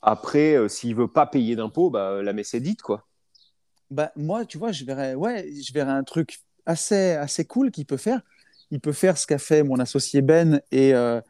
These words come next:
Speaker 2: et ce qu'on conseille aussi, c'est pourquoi pas faire une division
Speaker 1: Divise, ouais.
Speaker 2: foncière avec une E R P.
Speaker 1: Mm.
Speaker 2: Tu trouves une E R P avec un grand terrain, euh,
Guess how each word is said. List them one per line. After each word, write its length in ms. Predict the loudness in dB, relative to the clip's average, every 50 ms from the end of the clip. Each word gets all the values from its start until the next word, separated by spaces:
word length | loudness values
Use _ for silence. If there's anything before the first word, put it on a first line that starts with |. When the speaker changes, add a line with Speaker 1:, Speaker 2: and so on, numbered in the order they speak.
| _ _ -20 -20 _ _ _ _ _ _
Speaker 2:
et 140 | -2 -2
ce 100 | -2 -2
qu'on 160 | -8 -6 -8 -6
conseille 380 | -6 -8 -8 -4 -2 -2 -2
aussi, 220 | -2 -2 -2 -4 -4
c'est 100 | -4 -8
pourquoi 260 | -8 -8 -6 -6 -4
pas 140 | -4 -4 -2
faire 160 | -2 -2 -2
une 160 | 0 -2 -2
division 400 | -4 -4 -2 0 0 0 0 0
Speaker 1:
Divise, 60 | -2
ouais. 40 | -2
Speaker 2:
foncière 520 | -4 -4 0 2 2 2 4 2 2 2
avec 280 | 2 0 -2 -4 -6 -4
une 80 | -4 -2
E 80 | -2
R 80 | -4 0
P. 220 | 0 0 0 0 _ _ _ _ _ _ _ _
Speaker 1:
Mm. 80 | 0 0 0 _ _ _ _ _ _ _ _ _ _ _ _
Speaker 2:
Tu 160 | _ -14 -14 -14
trouves 300 | -6 0 0 2 4 4
une 120 | 6 6
E 100 | 4 4
R 100 | 2 2
P 140 | _ 2 2
avec 160 | 2 2 0
un 80 | -4 -4
grand 260 | -4 -2 -2 -2 0
terrain, 360 | 0 0 0 0 0 -2 -2 -4 -6 _ _ _ _ _ _ _ _ _ _
euh, 960 | 0 2 4 4 4 2 0 0 -2 -4 -4 -6 -6 -6 -6 -8 -8 -8 -10